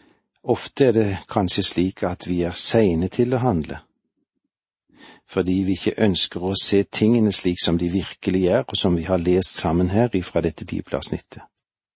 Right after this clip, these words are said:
Vet du hva vi gjør? Jo, vi venter med å gjøre noe til ondskapen er blitt så stor, og så gjør vi noe.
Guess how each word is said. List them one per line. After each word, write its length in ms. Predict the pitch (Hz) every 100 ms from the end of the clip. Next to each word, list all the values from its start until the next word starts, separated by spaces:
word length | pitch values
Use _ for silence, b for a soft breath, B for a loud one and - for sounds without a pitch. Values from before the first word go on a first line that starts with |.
| _ b b b b b b -
Vet 160 | -
du 80 | 101
hva 160 | 101 90
vi 100 | 90
gjør? 180 | 95 - - _ _ _ _ _ B B B
Jo, 120 | 110
vi 160 | 107 127
venter 640 | 123 143 101 82 - 131
med 160 | 123 104
å 80 | 107
gjøre 380 | 107 107 90 101
noe 260 | 104 101
til 220 | 104 113 -
ondskapen 800 | 107 123 - - 95 - 95 95
er 80 |
blitt 260 | 95 101 -
så 160 | - 110
stor, 460 | - 120 139 110 - - _ _ _ _ _ b b b b b
og 120 | 107
så 260 | - - 151 135 - _ _ _ _ _ _ 101
gjør 180 | 85
vi 80 | 90 90
noe. 300 | 82 92